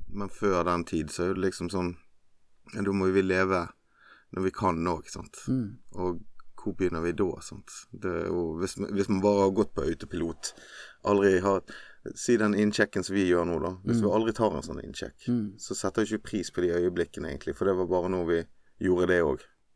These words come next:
Speaker 2: Mm.
Speaker 1: Ja,
Speaker 2: Ja.
Speaker 1: så bare <laughs> spinner det.
Speaker 2: Plutselig er det, er det borte, sant?
Speaker 1: Mm.
Speaker 2: Og, ja. Hvor, hvor, hvor ble det av?
Speaker 1: Ja, for
Speaker 2: Mm.
Speaker 1: du sitter på det legekontoret da, sier de som, som jeg har møtt i helgen og sånt, som,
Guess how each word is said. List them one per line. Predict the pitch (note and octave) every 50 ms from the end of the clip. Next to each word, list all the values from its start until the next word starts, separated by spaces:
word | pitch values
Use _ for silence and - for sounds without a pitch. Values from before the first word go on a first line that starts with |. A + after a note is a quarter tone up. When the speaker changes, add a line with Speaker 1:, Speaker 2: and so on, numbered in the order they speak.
| - -
Speaker 2:
Mm. | - C3 B2 G2+ - G2+ - - - _ _ - - - - - - - -
Speaker 1:
Ja, | -
Speaker 2:
Ja. | D#3+ F#3+ F#3
Speaker 1:
så | - - - G2
bare | - G2+ F#2+ G2 F#2+ F#2 F#2 G2+ G2+
<laughs> | G2 - G3 F3+ - - - - G2+ -
spinner | - - - - A#2 G#2+ F#2+ D#2+ D#2+
det. | D2+ E2+ - - -
Speaker 2:
Plutselig | - E3 D3+ - - - C3 B2
er | A#2+ A#2+ A#2+ A#2+ A#2
det, | A2+ A2 G#2 G2+ G2+ G2+ G2+ G2+ G2+ G2+
er | A2+ A#2 A2+
det | G#2 G2
borte, | G2+ G#2+ G#2 - - - G#2+ G2+
sant? | - G2+ A2 - - -
Speaker 1:
Mm. | B2 B2 B2 A2 G#2+
Speaker 2:
Og, | C3 B2+ A#2+ A#2 A2+ A2 G#2+ G#2+ G#2+ G#2+ G#2+ G#2+ A2 - G#2
ja. | A#2 A2+ G#2 G2+ - - - - - _ _ - - - A2+ A#2
Hvor, | - - B2 G2+ D#2 -
hvor, | - - C3 B2 B2
hvor | - - C#3+ B2+
ble | A#2+ B2 A#2 A2+
det | A#2+ G#2+
av? | A2 B2+ A#2 - - - C#3 - - - - - - C#3+ C#3 - - -
Speaker 1:
Ja, | - A2+ A2+ A2+ A#2 A#2+ A2+ G#2+ -
for | A#2+
Speaker 2:
Mm. | C3+ C#3+ C3+ A2+ G2
Speaker 1:
du | G2+
sitter | A2 A2 G2+ - F2+
på | - G2
det | G2 F#2+
legekontoret | F2+ F2+ F#2+ F2+ E2 - F#2+ F#2 - - F2+ D#2 C#2+ E2
da, | F#2+ G2 G2+ - - -
sier | - - - G#2 F#2 F2+
de | F#2 F#2
som, | F2+ - F2+ F2+ F2+ F2+ F#2 -
som | - - - G2
jeg | G2+ G2 F#2+ F#2
har | F2 E2+
møtt | E2+ F2 F2 F2+ - - -
i | G2+
helgen | G2+ F2+ E2+ E2 - F2 F2 F2
og | E2
sånt, | - F2 - - -
som, | - F2+ F2 F2